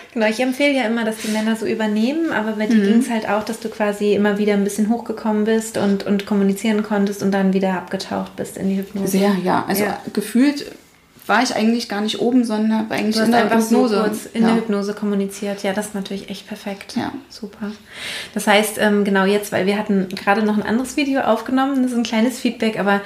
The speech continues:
Speaker 1: für die, die jetzt
Speaker 2: Ja.
Speaker 1: nur den Podcast hören, du hast dann irgendwann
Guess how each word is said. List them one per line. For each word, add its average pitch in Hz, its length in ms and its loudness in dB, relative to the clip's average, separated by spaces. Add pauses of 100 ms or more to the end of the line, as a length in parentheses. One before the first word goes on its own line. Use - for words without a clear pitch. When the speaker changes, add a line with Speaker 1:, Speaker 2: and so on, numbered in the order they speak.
(220)
Speaker 1:
für 214 120 0
die, 196 80 2
die 202 100 2
jetzt 208 140 4
Speaker 2:
Ja. 220 40 8
Speaker 1:
nur 220 80 6
den 220 140 4
Podcast 214 500 -2
hören, 196 420 2
du 202 120 0
hast 202 180 -2
dann 196 140 0
irgendwann 196 600 0